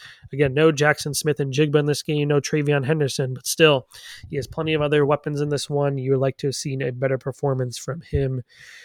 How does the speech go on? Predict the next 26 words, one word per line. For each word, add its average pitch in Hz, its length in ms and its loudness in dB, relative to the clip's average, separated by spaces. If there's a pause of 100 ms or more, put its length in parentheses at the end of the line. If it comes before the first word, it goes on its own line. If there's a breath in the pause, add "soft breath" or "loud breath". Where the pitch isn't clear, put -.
(280 loud breath)
and 139 300 2
his 127 560 2 (100)
receiving 127 540 -6
core. 160 400 -4 (720 loud breath)
Number 151 160 6
five, 156 220 10
Michigan, 156 400 4
they 160 180 6
pull 165 220 4
away 147 200 10
from 151 180 -2
Rutgers 151 340 2
fifty-two 165 600 0
to 139 100 4
seventeen. 156 800 0
It 175 140 2
was 185 160 6
seventeen 190 420 2
fourteen 175 320 2
Rutgers 160 380 6
at 139 100 4
halftime, 147 500 4
but 131 100 -4
then 139 160 2
Michigan 147 340 0
scores 135 340 0